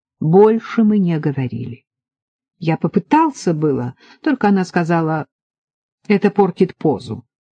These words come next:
и я замолчал. Я знаю, что многие могут подумать.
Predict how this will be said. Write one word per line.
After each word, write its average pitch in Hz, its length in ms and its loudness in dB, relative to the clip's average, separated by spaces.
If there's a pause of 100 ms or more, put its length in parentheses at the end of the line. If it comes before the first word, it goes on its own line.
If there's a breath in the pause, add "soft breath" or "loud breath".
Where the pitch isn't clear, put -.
(100)
и 302 80 0
я 151 420 0 (340)
замолчал. 139 760 -6 (1040)
Я 185 200 0
знаю, 226 320 2
что 147 380 -4 (540)
многие 190 580 4
могут 147 300 -2
подумать. 156 580 -4